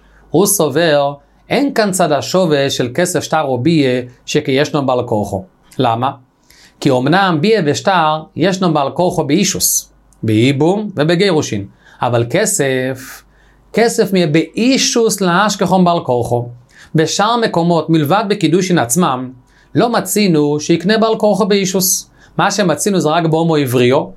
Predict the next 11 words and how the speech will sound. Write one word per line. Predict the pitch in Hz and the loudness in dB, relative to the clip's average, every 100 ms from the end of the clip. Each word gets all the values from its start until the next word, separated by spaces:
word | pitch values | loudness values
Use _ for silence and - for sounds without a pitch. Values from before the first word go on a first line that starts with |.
| - - | -20 -6
שזה | - 147 | 0 2
לא | 151 160 | 2 2
אישוס, | 143 151 - 190 - - - - - | 0 0 0 0 -2 -8 -20 -20 -4
ובקידוש | 139 135 127 147 175 | -2 0 2 2 2
שבס | - 151 165 | 0 -2 -4
קטנו, | - 196 226 151 - - _ - - | -4 -2 -2 -2 -6 -16 _ -20 -6
שהאב | - 113 156 214 | -2 0 0 0
מקדש | 165 - 143 208 180 175 170 - - 143 | 0 0 0 2 2 0 -2 -12 -6 -2
את | 131 | 0
ביתו | 123 170 | 2 0
הקטנו | 165 - 180 208 170 165 170 | 0 0 0 2 0 0 -2